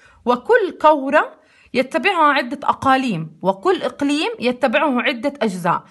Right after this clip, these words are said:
شو هاي اسمها الأجزاء؟ وهي أرياف. عندنا السؤال، حدود الأندلس الطبيعية بمثابة حدود سياسية.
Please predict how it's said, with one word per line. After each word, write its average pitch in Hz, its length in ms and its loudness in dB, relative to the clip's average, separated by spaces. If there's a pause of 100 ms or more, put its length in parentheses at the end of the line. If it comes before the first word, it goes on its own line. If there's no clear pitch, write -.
(160)
شو 302 160 -2
هاي 294 220 2
اسمها 277 280 -2
الأجزاء؟ 247 440 0
وهي 233 460 -2
أرياف. 254 420 0 (960)
عندنا 427 200 4
السؤال، 208 420 0
حدود 294 360 -2
الأندلس 302 520 -2
الطبيعية 254 600 -2
بمثابة 240 600 0
حدود 254 360 -4
سياسية. 226 920 -4